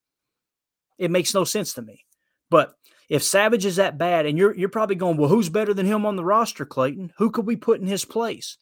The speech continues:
I'm glad you asked. Guess who the top graded player in the entire Green Bay Packers defensive room is? Rudy Ford, eighty-one point one P F F grade, sixty-four snaps.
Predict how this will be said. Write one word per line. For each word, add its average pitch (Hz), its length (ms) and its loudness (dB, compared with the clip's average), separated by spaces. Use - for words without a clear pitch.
I'm 208 140 0
glad 160 280 2
you 175 80 -2
asked. 185 460 -6
Guess 233 220 4
who 302 180 4
the 190 140 4
top 202 500 -2
graded 180 560 0
player 156 520 -4
in 156 100 -2
the 160 140 0
entire 214 560 -2
Green 185 400 -4
Bay 185 180 0
Packers 156 640 -6
defensive 180 680 -2
room 143 300 2
is? - 380 -8
Rudy 202 380 2
Ford, 147 420 -2
eighty-one 196 640 2
point 196 340 -4
one 170 360 -4
P 180 220 0
F 151 140 -2
F 165 200 2
grade, 117 380 -6
sixty-four 233 800 4
snaps. - 640 -6